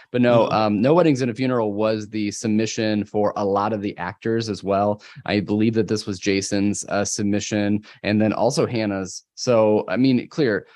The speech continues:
Speaker 1: No Weddings and a Funeral, huge impact on the series, uh, very well edited. Thank you, A J, for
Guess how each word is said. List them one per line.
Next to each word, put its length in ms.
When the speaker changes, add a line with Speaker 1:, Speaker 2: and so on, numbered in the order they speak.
Speaker 1:
No 200
Weddings 240
and 100
a 20
Funeral, 580
huge 420
impact 400
on 100
the 80
series, 540
uh, 220
very 420
well 320
edited. 580
Thank 260
you, 80
A 160
J, 280
for 340